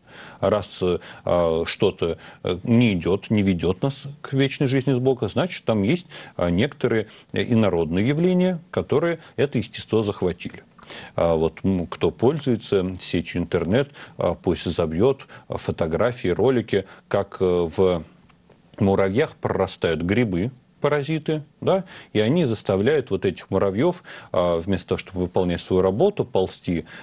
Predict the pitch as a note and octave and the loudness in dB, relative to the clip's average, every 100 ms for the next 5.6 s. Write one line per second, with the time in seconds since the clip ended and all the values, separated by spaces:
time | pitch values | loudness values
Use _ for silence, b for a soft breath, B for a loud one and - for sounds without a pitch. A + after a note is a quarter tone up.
0 | B - E2+ - - F#2 D3+ E3+ C3+ A#2+ | B 0 0 0 0 2 2 2 0 2
1 | G#2 F#2+ - F2 E2+ F2 F#2 C#3 C#3+ C3+ | 2 0 -2 -2 0 0 2 2 0 0
2 | A#2+ A#2+ A2+ G2+ - F2 B2 - E2+ F#2 | 2 2 0 0 -2 0 -2 -4 -6 0
3 | B2 G#2 F#2+ B - B2 B2 - F2+ G2 | 0 0 -4 B 0 0 0 -2 2 2
4 | - - F2+ E2+ - - - _ B B | 2 0 0 -2 -4 -12 -16 _ B B
5 | C#3 C#3 A2 G#2+ A2 G2+ | 0 2 2 2 0 -4